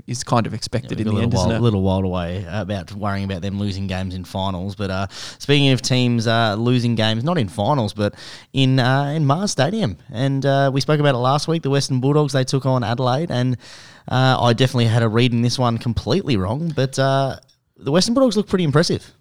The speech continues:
Speaker 1: Yeah, it's, uh, day and night. I think this is the biggest, uh, difference between a club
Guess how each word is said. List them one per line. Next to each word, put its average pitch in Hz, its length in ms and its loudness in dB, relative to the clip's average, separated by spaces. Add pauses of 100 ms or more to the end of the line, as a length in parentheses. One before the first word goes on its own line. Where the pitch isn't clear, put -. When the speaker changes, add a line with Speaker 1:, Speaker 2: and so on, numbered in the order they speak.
Speaker 1:
Yeah, 131 140 4
it's, 131 320 2
uh, 127 380 4 (560)
day 147 200 6
and 117 80 6
night. 113 260 4
I 120 60 2
think 131 240 0
this 135 180 -2
is 120 120 -2
the 117 80 0
biggest, 123 640 -2 (100)
uh, 113 420 0 (100)
difference 147 380 2
between - 340 -2
a - 20 -4
club 139 340 0